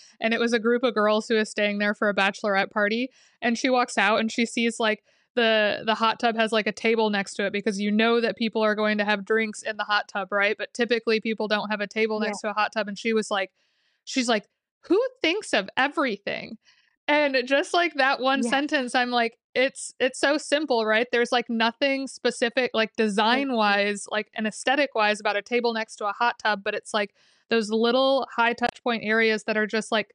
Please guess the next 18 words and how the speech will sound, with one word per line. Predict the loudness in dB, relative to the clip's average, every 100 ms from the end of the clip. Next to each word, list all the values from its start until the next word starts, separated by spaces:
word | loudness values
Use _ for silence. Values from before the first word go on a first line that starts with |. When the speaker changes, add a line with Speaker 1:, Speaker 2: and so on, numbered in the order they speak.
| -6
Speaker 1:
convenience | -2 0 0 0 -2 -2 -4
after | -4 -2 -2
convenience | -2 0 0 -2 -4 -6
after | -6 -6 -4
convenience | -4 -2 0 0 -2 -4 -12 _ _ -8
that | -4
people | -4 0 2
are | 2
experiencing | 0 -4 -2 0 0 -2 -4 -6 -6
from | -2 0 0
a | -2
designer | -2 -2 -2 -4
who's | -6 -8
paying | -6 -6 -6
attention | -6 -8 -8 -10
to | -8
the | -8
function | -6 -8 -6 -4 -4